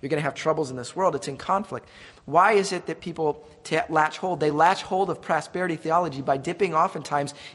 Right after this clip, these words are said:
into the Old Testament and grabbing promises that were written to a specific people at a specific time and claiming them for themselves without taking any understanding of the context.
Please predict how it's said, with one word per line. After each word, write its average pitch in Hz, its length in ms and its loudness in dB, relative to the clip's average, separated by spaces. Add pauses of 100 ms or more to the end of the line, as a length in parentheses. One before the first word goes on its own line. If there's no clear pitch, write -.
into 156 160 0
the 151 140 0
Old 202 240 2
Testament 135 500 -8 (280)
and 151 160 0
grabbing 180 460 4
promises 165 580 0
that 143 120 -2
were 156 120 -4
written 156 280 -8 (300)
to 226 520 -2 (180)
a 165 60 -6
specific - 560 -6
people 180 320 -4
at 165 140 2
a 185 40 2
specific 170 440 -8
time 175 240 0
and 135 100 -6
claiming 202 400 -2
them 143 140 -6
for 147 160 -6
themselves 139 560 -6 (240)
without 180 340 4
taking 170 400 -6 (240)
any 175 180 0
understanding 156 460 -4
of 131 60 -6
the - 80 -12
context. - 640 -6